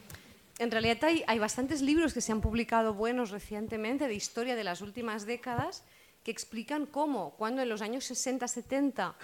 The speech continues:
la comunidad científica ya empieza a entender el cambio climático, empieza a entender la extinción de especies, empieza a entender los efectos que tiene en la salud la contaminación y lo denuncian y de repente arranca una campaña negacionista brutal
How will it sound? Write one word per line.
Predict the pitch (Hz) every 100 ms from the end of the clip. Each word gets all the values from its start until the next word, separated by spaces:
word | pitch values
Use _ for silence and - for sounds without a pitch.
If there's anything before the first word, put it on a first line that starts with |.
| - -
la | 220 220
comunidad | 220 220 226
científica | 277 254 285 294 220
ya | 202 208
empieza | 262 254 262 254 247
a |
entender | 240 226 233
el | 214
cambio | 233 226
climático, | 220 226 254 269 190 175
empieza | 165 190
a | 233
entender | 226 233 233
la |
extinción | 220 - 226 233 220
de |
especies, | 208 - 254 220 190
empieza | 175 233
a |
entender | 233 233 240 226 - - - - -
los | 240 226
efectos | 226 247 - 294
que | - 226
tiene | 233
en | 240
la | 226
salud | 226 226
la | 233
contaminación | 226 214 208 214 208 - 269 294 -
y |
lo | 214 196
denuncian | 196 233 269 - 311 370 466 - - -
y | 233
de |
repente | 214 214 214 226
arranca | 277 233 254 339 339 269
una | 214
campaña | 196 196 196 208 254
negacionista | 269 214 - 190 190 220 - 247
brutal | 247 220 269 285